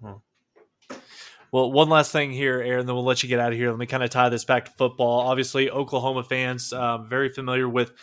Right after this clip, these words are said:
you know, the brand of football that Cincinnati's played over the last few years, obviously with Luke Fickell being there, you know, the, the spread, the run and gun, you know, high-powered, high-scoring offenses, but obviously with Scott Satterfield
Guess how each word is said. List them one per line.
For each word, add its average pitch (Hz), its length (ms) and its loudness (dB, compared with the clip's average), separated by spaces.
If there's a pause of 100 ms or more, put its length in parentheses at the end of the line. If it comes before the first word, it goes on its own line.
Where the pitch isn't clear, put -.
(340)
you 131 100 0
know, 127 60 2
the 123 100 -2
brand 165 300 6
of - 100 -4
football 147 300 4
that 131 80 -4
Cincinnati's 123 640 -2
played 123 220 0
over 113 100 0
the 117 80 0
last 117 300 0
few 123 100 -6
years, 117 240 -4
obviously 117 300 -2
with 117 140 -6
Luke 120 220 -6
Fickell 139 240 -2
being 135 240 -2
there, 127 260 2
you 117 140 -4
know, 117 140 -4
the, 113 260 -6
the 107 140 -14
spread, 139 500 2
the 120 80 -2
run 127 240 2
and 120 140 -8
gun, 120 340 0
you 117 60 -8
know, 110 80 -6
high-powered, 123 720 2
high-scoring 120 560 -4
offenses, 117 480 -4
but 120 140 -4
obviously 127 340 0
with 117 140 -8
Scott 120 240 -2
Satterfield 131 560 0